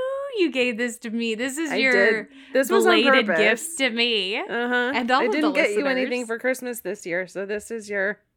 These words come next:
Speaker 2: <laughs>
Speaker 1: So this is my gift, this
Speaker 2: This
Speaker 1: fun
Speaker 2: is your
Speaker 1: fact?
Speaker 2: gift. Mm-hmm.
Speaker 1: This is for ev-, this is for us. This is just for all of us.
Speaker 2: Mm-hmm.
Speaker 1: So the first fun fact is Ellis Island was used for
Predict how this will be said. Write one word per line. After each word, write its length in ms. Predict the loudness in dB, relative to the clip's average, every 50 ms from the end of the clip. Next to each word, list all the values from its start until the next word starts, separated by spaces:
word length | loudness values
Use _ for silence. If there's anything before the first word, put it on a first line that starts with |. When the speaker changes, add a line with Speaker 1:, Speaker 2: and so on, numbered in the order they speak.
| _ -20 -20 _ -12
Speaker 2:
<laughs> 80 | -12 -12 _ _ _ _
Speaker 1:
So 160 | -8 -6 -4 -2
this 200 | 0 0 0 -2
is 140 | -2 -2
my 180 | 0 0 0 0
gift, 340 | 0 0 -2 -2 -2 -6 -6
this 140 | -6 -4 -2
Speaker 2:
This 80 | 0 0
Speaker 1:
fun 140 | 0 0
Speaker 2:
is 60 | 0 2
your 260 | 2 4 2 2 2
Speaker 1:
fact? 20 |
Speaker 2:
gift. 340 | 2 0 0 0 -4 -8 -18 -14 -10
Mm-hmm. 880 | -8 -6 -6 -4 -4 -4 -6 -6 -8 _ _ _ _ _ -16 -8 0
Speaker 1:
This 180 | 2 2 2 2
is 160 | 0 -2 -2
for 160 | -2 -2 -2
ev-, 280 | -2 -2 -2 -2 0 2
this 180 | 2 2 2
is 220 | 2 -2 -8 -10 -8
for 220 | -6 -6 -6 -6 -6
us. 580 | -6 -6 -4 -4 -6 -6 -10 -12 -14 -14 -16 -18 _ _ _ 2
This 180 | 4 4 4
is 220 | 4 0 -2 0 0
just 200 | -2 -2 -2 -2
for 160 | -2 0 0
all 300 | 2 2 0 0 0 -2
of 140 | -2 -2 -2
us. 500 | -2 -4 -4 -4 -6 -10 -12 -16 -20 -20 _ _ _
Speaker 2:
Mm-hmm. 340 | -10 -8 -6 -4 -4 -6 -6
Speaker 1:
So 60 | -6 -6
the 140 | -6 -6
first 400 | -6 -6 -4 -4 -4 -4 -8 -10
fun 180 | -8 -8 -8 -6
fact 400 | -4 -2 0 0 -2 -2 -6 -10
is 540 | -10 -8 -6 -6 -6 -8 -10 -10 -12 -12 -12 _ _ _ _ _ _ _ _ _ _ _ _ _ _ _ _ _ _ _ _ _ _ _ -6
Ellis 360 | -4 -2 0 0 -2 0 0
Island 640 | 0 0 0 0 -4 -6 -10 -8 -8 -8 -8 -8 -12 _ _ _ _ _ _ _ _ _ _ _ _
was 260 | -2 0 0 0 -2
used 880 | -6 -6 -2 0 0 0 0 -2 -4 -8 -10 -10 -10 -12 -14 -16 -18 -20 _ _ _ _
for 240 | -6 -6 -6 -6 -6